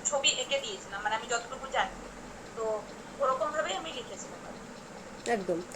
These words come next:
Speaker 2: তো শুনতেই পারলে দিদি কি বললো, যেটা তোমাদেরকে সবসময় বলি, তিন নম্বরের কোশ্চেন চলে গেলে ছবি এঁকে দেবে, এবং বারবার করে আমি বলে দিয়েছিলাম যে দু নম্বরের ওপরে গেলে উদাহরণ মনে পড়ছে না, একটা বৈশিষ্ট্য লিখে দেবে, যাতে করে কি তোমার খাতাটা কাটতে না পারে। দেখো, দিদি কিন্তু সেটাই করে, যারা ভালো রেজাল্ট করেছে প্রত্যেকে দেখবে যেরকম ছোটো ছোটো সূক্ষ্ম সূক্ষ্ম কথা বলেছে না,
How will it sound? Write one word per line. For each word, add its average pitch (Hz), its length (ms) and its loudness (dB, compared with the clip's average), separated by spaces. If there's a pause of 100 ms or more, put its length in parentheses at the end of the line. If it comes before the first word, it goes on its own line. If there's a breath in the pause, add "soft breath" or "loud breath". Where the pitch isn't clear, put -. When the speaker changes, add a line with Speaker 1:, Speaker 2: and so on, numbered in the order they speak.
(200)
Speaker 2:
তো 302 60 10 (140)
শুনতেই 320 300 12
পারলে 349 280 12
দিদি 311 200 12
কি 311 160 12
বললো, 277 320 12
যেটা 277 240 12
তোমাদেরকে 302 540 12
সবসময় 311 400 12
বলি, 254 260 12
তিন 277 280 10
নম্বরের 285 300 12
কোশ্চেন 294 380 12
চলে 269 240 12
গেলে 311 200 12
ছবি 254 360 12
এঁকে 220 160 10
দেবে, 196 220 6
এবং 302 220 12
বারবার 311 260 12
করে 320 140 12
আমি 330 120 12
বলে 294 160 12
দিয়েছিলাম 320 420 12
যে 311 160 12 (380 loud breath)
দু 277 100 12
নম্বরের 311 340 12
ওপরে 302 300 12
গেলে 302 180 12
উদাহরণ 311 380 12
মনে 294 200 12
পড়ছে 302 240 12
না, 285 60 12
একটা 285 120 12
বৈশিষ্ট্য 254 420 12
লিখে 220 180 10
দেবে, 220 200 10
যাতে 320 100 10
করে 392 180 12
কি 392 100 12
তোমার 320 260 12
খাতাটা 320 300 12
কাটতে 254 340 12
না 202 120 8
পারে। 202 200 8
দেখো, 269 200 12 (380 loud breath)
দিদি 269 180 10
কিন্তু 302 240 8
সেটাই 247 300 12
করে, 233 140 12
যারা 311 160 12
ভালো 302 340 12
রেজাল্ট 339 360 12
করেছে 294 280 12
প্রত্যেকে 320 480 10
দেখবে 294 240 12
যেরকম 311 460 12
ছোটো 330 240 8
ছোটো 359 160 10
সূক্ষ্ম 359 340 12
সূক্ষ্ম 381 300 12
কথা 320 200 12
বলেছে 285 280 12
না, 339 140 10